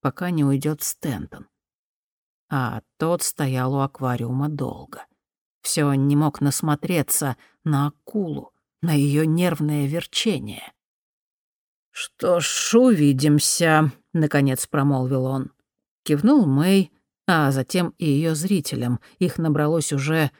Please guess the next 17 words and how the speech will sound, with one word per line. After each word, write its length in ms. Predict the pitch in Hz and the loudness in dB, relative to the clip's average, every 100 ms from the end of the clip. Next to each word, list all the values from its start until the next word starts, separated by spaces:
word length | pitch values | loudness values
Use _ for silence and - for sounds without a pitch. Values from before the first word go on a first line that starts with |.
| _ | _
сто 380 | - - - 156 | -10 -6 -2 0
миллионов. 720 | 127 117 123 147 120 - - _ _ _ _ _ - | 0 -2 -4 -4 -6 -12 -20 _ _ _ _ _ -6
Кое-кто 420 | 311 277 - 151 | -4 -4 -4 -6
ужасался, 920 | 147 135 131 - 170 170 - 151 123 - _ _ _ | -4 -6 -4 -4 -2 -2 -2 -2 -2 -6 _ _ _
но 300 | 180 156 139 | -2 2 2
многие 520 | 131 135 151 143 139 139 | 2 2 2 2 0 0
восторгались 1000 | 139 - 135 131 131 156 139 120 - - _ _ _ - | -4 -4 -8 -6 -2 0 2 0 -4 -6 _ _ _ -4
и 180 | 170 143 | 0 0
жаждали 640 | 123 135 120 139 120 123 - _ _ _ | -2 -4 -4 -4 -2 -4 -6 _ _ _
продолжения. 1080 | 165 135 135 131 135 135 131 - - - - _ _ _ _ _ _ _ _ _ _ _ _ _ _ _ _ _ | -2 0 0 -2 -4 -6 -8 -10 -16 -20 -20 _ _ _ _ _ _ _ _ _ _ _ _ _ _ _ _ _
В 100 | _ | _
туалетной 580 | 190 175 240 302 190 160 | 0 2 2 2 2 0
кабинке, 800 | - 147 135 202 220 - 220 208 _ _ _ - | 0 -2 2 4 4 4 0 0 _ _ _ -2
наставив 600 | 175 180 - 202 269 190 | 0 0 0 2 2 0
объектив 480 | 160 147 - 156 | 0 -2 -2 -4
на 160 | 147 139 | 0 0
дверь, 380 | 131 165 208 | 2 4 4